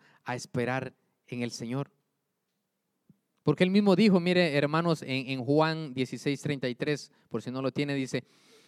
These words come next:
"Estas cosas les hablo", dice, "para que en mí tengan paz". Dice, "En el mundo", dice, "todo les va a ir bien".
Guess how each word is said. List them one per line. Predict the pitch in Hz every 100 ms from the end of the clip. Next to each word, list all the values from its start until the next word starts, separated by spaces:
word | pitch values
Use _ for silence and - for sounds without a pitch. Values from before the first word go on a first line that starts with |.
| _ _ _ _
"Estas | - 151 196 -
cosas | 185 185 196
les | 165 -
hablo", | 165 196 185
dice, | 175 143
"para | 147 143
que | 147
en | 139 151
mí |
tengan | 170 170 160 135
paz". | 123 170 160
Dice, | 135 143 131
"En | 139
el | 139
mundo", | 139 175 202 190
dice, | 185 170 151
"todo | - 180 170
les | 160
va | 165
a |
ir | 160 151
bien". | 147 180 160 127